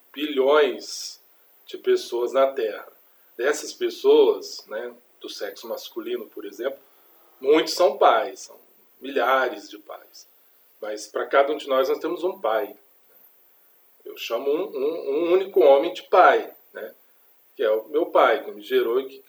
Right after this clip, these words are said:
me criou. Então, é da mesma forma com Deus, né? Nós temos um pai e ele é o nosso Deus. Ele é que importa pra nós. Porque a nossa exaltação é com ele, né? O negócio é com ele. Então, e ele tem esse amor, né,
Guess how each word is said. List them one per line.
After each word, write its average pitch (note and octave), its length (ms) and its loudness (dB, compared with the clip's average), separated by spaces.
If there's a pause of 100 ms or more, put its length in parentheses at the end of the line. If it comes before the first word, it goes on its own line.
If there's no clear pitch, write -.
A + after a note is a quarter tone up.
me D#3 100 -18
criou. C3+ 500 0 (540)
Então, C3 640 0 (100)
é C3 80 -4
da C3+ 120 2
mesma D3 380 0
forma E3 300 -2
com G#2+ 200 -10
Deus, G2 420 -14
né? - 80 -20 (280)
Nós - 160 -16
temos A#2+ 280 -12
um - 100 -12
pai A#2+ 480 -2 (380)
e A#2 100 -6
ele F3+ 120 6
é F3+ 40 8
o C#3+ 60 6
nosso A#2 340 -2
Deus. - 440 -16 (160)
Ele B2+ 200 -2
é D#3 80 2
que D#3 120 -12
importa C3+ 500 4
pra - 200 -12
nós. - 300 -18 (500)
Porque - 220 -10
a G2+ 60 -6
nossa D#3 320 2
exaltação C3+ 800 0
é C#3+ 60 -2
com F#3+ 180 2
ele, C3+ 400 -2 (160)
né? - 120 -14
O - 80 -18
negócio G#2+ 460 -2
é - 40 -14
com A2+ 160 -8
ele. F#2+ 180 -14 (1120)
Então, G2+ 540 -16 (100)
e A2+ 120 -12
ele B2 340 -2
tem D3+ 200 -2
esse C3+ 200 -8
amor, - 420 -12
né, - 80 -20